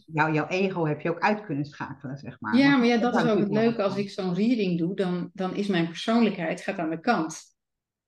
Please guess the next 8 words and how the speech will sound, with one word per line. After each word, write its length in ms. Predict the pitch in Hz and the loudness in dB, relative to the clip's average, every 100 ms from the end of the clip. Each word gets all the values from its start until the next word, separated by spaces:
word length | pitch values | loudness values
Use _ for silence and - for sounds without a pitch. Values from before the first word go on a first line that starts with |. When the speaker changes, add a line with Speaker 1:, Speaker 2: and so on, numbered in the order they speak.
| _ _ _ | _ _ _
Speaker 2:
Want 160 | - 175 | -6 -6
het 100 | 180 | -4
gaat 220 | - 226 | -2 0
helemaal 240 | 240 233 196 | 2 2 2
niet 220 | 170 - | 0 -2
over 280 | 160 156 165 | -4 -4 -4
mijn 240 | 160 156 | -2 -4
persoon, 440 | 165 170 156 151 | -6 -4 -2 -2